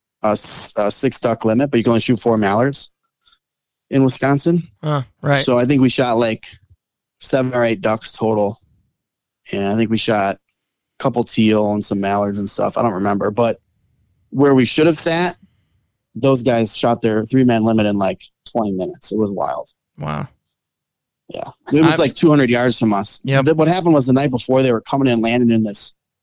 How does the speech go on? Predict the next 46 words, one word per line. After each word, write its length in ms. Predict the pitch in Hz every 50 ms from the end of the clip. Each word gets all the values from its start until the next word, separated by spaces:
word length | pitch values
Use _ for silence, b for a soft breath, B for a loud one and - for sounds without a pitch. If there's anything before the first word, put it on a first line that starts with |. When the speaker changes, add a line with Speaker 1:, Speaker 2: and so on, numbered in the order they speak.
| _ _ _ _ _ _ _ _ _ _ _ _ -
Speaker 1:
little 220 | 135 139 131 117 107
creek 380 | _ - 156 160 143 117 -
and 140 | 110 120 117
then 180 | 117 113 110 113
paddling 500 | - - 135 139 139 135 131 120 113 107
up 200 | 98 123 135 131 -
and 160 | 110 110 104
feeding 520 | - - - 127 123 127 131 131 135 135 135 _ _ _ _ _ - _ _ -
back 160 | 113 113 120
in 180 | 135 139 139 139
the 60 | 139
Speaker 2:
Oh. 200 | 139 113 123 147
Speaker 1:
woods. 300 | 170 123 - - - - _ _ _ _ _ _ _ _ _ _ _ _ _ _ _ _ _ _ _ _ -
Um, 480 | 107 113 104 95 87 82 90 113 135 135
so 180 | - - 143 135
we, 220 | 139 139 139 143 -
we, 140 | 156 139 139
we 260 | 139 139 151 170 175
went 140 | 175 160 135
and 80 | 127
set 160 | - - 131 127
up 120 | 120 107
where 100 | 127 123
they 100 | 117 117
were 80 | 113 110
all 140 | 107 98
landing. 480 | 101 117 123 123 120 107 95 95 101 101 _ _
We 100 | - 117
should 180 | 110 - - 156
have 60 | 143 131
went 100 | 123 113
and 100 | 113 110
sat 220 | - 120 113 104
up 140 | 101 98 104
right 120 | 113 117
where 120 | 107 104 101
they're 180 | 101 98 -
actually 360 | 107 110 117 - - 113 101
feeding, 300 | 101 - - 135 123 110
'cause 140 | 104 113 104
the 80 | 107 110
next 280 | 113 117 117 - -
morning 360 | 117 110 110 120 127 123 123 110
they 80 | 110
were 100 | 110 107
just, 720 | 104 110 104 - - - - _ _ - - - - -